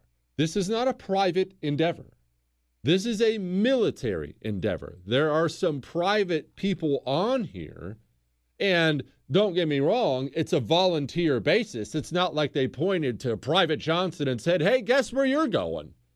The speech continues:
But this is a military unit. This is a military thing. You don't ever share command, ever, 'cause it, it comes with all kinds of problems. But you share command on purpose with somebody,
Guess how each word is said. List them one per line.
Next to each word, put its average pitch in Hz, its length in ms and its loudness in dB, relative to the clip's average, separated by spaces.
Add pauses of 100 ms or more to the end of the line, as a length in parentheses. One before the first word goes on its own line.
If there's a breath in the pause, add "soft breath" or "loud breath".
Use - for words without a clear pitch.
(640)
But 151 160 4
this 220 180 2
is 202 140 -2
a 185 80 4
military 170 760 0
unit. 139 600 -2
This 135 160 -6
is 135 100 -8
a 156 60 0
military 165 420 0
thing. 175 240 -4
You 170 140 -2
don't 208 340 -2
ever 226 440 0 (200 soft breath)
share 135 400 0
command, 101 640 -6 (100)
ever, 202 320 0
'cause 131 180 -4
it, 147 160 -2
it 147 120 -4
comes 165 240 -2
with 160 160 -6
all 160 280 0
kinds 147 380 -6
of 117 140 -4
problems. 202 720 -4 (1040)
But 147 240 0 (500 soft breath)
you 156 320 2
share 208 400 2
command 214 520 -2
on 175 240 -2
purpose 180 440 -2
with 214 120 -2
somebody, 208 640 -2